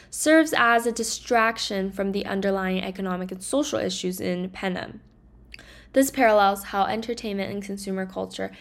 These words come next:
can divert attention from systematic problems in the real world, pers-, perpetuating societal inequalities. Lastly, the cultural impact of the games.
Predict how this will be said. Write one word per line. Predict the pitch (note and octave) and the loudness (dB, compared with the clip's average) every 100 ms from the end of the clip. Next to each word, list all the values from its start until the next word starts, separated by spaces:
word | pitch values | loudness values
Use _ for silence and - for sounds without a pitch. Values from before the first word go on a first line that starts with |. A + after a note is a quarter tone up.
| - | -10
can | A3+ A3 | -6 2
divert | G#3 G3+ A3 B3 | 2 4 2 0
attention | A#3 A3 G3 G3 | -4 -4 -6 -6
from | F#3+ F#3+ | -6 -8
systematic | F#3 F#3+ F#3+ F#3 F3+ F#3 | -6 -6 -4 -2 -2 -4
problems | - C#4+ D#4 A3+ G#3 | 0 2 4 2 -2
in | G3 | -4
the | F#3+ | -2
real | F#3 F#3 | 0 0
world, | F3+ F#3 F#3 G3 - - - | 2 2 0 -2 -10 -20 -20
pers-, | - A3+ - | -4 -4 -4
perpetuating | - A3 G#3+ - - C4 C4 A3 F#3+ F#3 F#3+ G#3+ | -4 -2 -4 -4 -2 -2 0 0 0 0 -4 -6
societal | - G3+ F#3+ F#3 F#3 F#3+ F#3+ | -10 -6 -2 0 0 0 -4
inequalities. | - G2+ G3+ - G#2+ G#2 - C2+ - - - - - - - - - - - | -6 -10 -8 -6 -4 -4 -8 -10 -14 -16 -20 -20 -20 -20 -20 -20 -20 -20 4
Lastly, | C#4 C#4 C#4 D4 C#4 - - | 6 6 4 0 0 -4 -6
the | |
cultural | A#3 - C4 C4 A#3+ | -4 2 2 2 0
impact | - G3+ G3+ G3 F#3 - - | 0 -4 -4 -4 -4 -8 -2
of | F#3+ F#3 F#3 - | 0 0 -2 -8
the | |
games. | F#3 F#3 - - - - | -4 -4 -6 -10 -16 -18